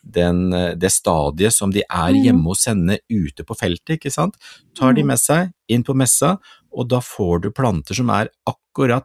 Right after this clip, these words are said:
Speaker 1: samstemt med naturen og hvor langt, eh, våren har kommet. Og det
Speaker 2: Mm.
Speaker 1: gjør at da har du et så godt utgangspunkt når du får de plantene hjem. Så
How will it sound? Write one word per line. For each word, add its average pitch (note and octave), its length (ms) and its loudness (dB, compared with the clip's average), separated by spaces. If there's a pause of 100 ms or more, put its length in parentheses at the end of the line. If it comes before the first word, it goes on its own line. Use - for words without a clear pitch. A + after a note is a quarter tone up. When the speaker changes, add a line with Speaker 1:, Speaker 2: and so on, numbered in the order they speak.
Speaker 1:
samstemt G#2 840 0
med F#2 260 2
naturen G#2+ 600 0
og G#2+ 260 2
hvor F#2+ 300 2
langt, F2 560 0
eh, G2 340 4 (340)
våren F2 360 4
har A#2 80 -2
kommet. C3+ 520 2 (320)
Og G#3 220 2
det A#2+ 140 4
Speaker 2:
Mm. - 20 0
Speaker 1:
gjør E2 300 4
at - 160 -4
da G#2+ 100 2
har F#2 180 -2
du G2 60 0
et A2 80 -4
så D3 500 2
godt D3+ 200 -2
utgangspunkt D3 580 0
når A#2+ 100 -2
du B2+ 60 -4
får A2 240 -2
de G2 80 0
plantene F2 480 -2
hjem. C#2 220 0 (360)
Så - 120 -4